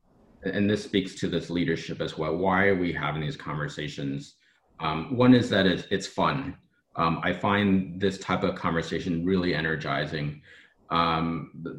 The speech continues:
the second is that, um, as Martina referenced, um, whether, whether it's the pandemic or the world right now, I feel is it's, it's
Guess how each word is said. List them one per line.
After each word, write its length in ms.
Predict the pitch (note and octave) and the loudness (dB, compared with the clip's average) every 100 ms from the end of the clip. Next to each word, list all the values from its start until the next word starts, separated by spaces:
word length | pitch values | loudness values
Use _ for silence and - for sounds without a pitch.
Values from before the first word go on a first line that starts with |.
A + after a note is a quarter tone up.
| - | -4
the 440 | G#2+ G2+ G2 F#2+ | 0 2 2 -2
second 500 | - - C3 D3 A#2+ | -4 0 2 4 4
is 220 | G#2+ F#2+ | 4 2
that, 540 | F#2+ F#2+ F2+ F2 F2 - - | 4 6 6 4 0 -6 -6
um, 640 | E2+ F2 E2+ E2 E2 D#2+ D2+ _ _ _ - | -2 2 2 0 -2 -6 -10 _ _ _ -2
as 680 | F#2 F#2 F2+ F2+ - - - _ _ _ - | 2 4 2 -2 -8 -18 -20 _ _ _ -2
Martina 680 | G2 - A2 G#2 F#2 E2+ - - - - _ _ _ _ _ _ _ _ _ _ _ - | -2 2 4 4 4 2 -4 -14 -20 -20 _ _ _ _ _ _ _ _ _ _ _ -6
referenced, 880 | G2 F#2+ G#2+ F2+ E2+ F2+ - - - - | -2 0 4 4 2 -2 -8 -16 -16 -6
um, 840 | F2 E2+ E2 D#2+ D2+ D#2 C2+ - | 0 2 0 -2 -4 -8 -10 -10
whether, 260 | G2 F2+ F2+ | -4 -4 -4
whether 300 | G2 F#2 F#2 | -2 -2 -2
it's 140 | F2+ - | -4 -6
the 80 | |
pandemic 760 | E2+ G2+ F2+ F#2 G2+ G2+ G2 - - - _ - | -6 0 2 2 2 0 -2 -8 -20 -20 _ 2
or 600 | G2 F#2 F2+ F2+ D#2 - | 4 6 4 2 0 -4
the 100 | G2 | 0
world 440 | F#2+ F#2+ G#2 G#2 F#2+ | 2 4 6 6 4
right 220 | F#2 F2 | 2 2
now, 600 | F2 E2 E2 E2 D#2+ D#2+ - | 2 2 0 0 -2 -6 -6
I 180 | G2+ | -2
feel 520 | F#2+ - A2 G2+ F#2 F2 | -2 -2 2 4 4 0
is 280 | F2+ F2 | -2 -4
it's, 220 | F2+ F2+ - | -6 -8 -8
it's 180 | G2+ F#2 | -8 -8